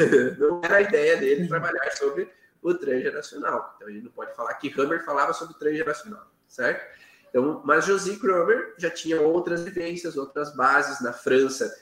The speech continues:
tinha muitos e muitos autores que falavam do transgeracional. Então, ela teve contato com profissionais que traziam essa vivência do transgeracional. Então, ela queria inserir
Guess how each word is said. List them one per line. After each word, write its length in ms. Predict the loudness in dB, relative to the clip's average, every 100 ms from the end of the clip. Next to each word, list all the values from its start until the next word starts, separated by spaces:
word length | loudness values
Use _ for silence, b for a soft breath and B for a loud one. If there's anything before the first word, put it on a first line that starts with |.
| _
tinha 160 | -8 -6
muitos 760 | -4 -2 0 0 -2 -6 -4
e 60 | 0
muitos 440 | 2 0 -2 -2
autores 600 | 2 2 2 2 2 0
que 80 | -10
falavam 680 | -4 0 0 0 0 -2 -6
do 80 | -6
transgeracional. 1080 | -4 -4 -4 -6 -6 -4 -2 -2 -6 -10 2
Então, 120 | 4
ela 120 | 4
teve 560 | 2 -4 -4 -2 -4 -2
contato 760 | -2 -2 0 6 6 4 -2 -4
com 160 | -6
profissionais 920 | -4 -6 -4 -2 2 2 2 -4 -12 B B B
que 100 | -8
traziam 680 | -2 2 2 0 -2 2 4
essa 240 | 4 2 -2
vivência 580 | -2 0 2 0 -4
do 140 | -8 -8
transgeracional. 1000 | -6 -4 -4 -6 -6 -8 -8 -10 -14 _ _ _ _ 4
Então, 140 | 6
ela 140 | 6
queria 340 | 2 0 -2 -2
inserir 840 | -4 0 2 4 2 0 -2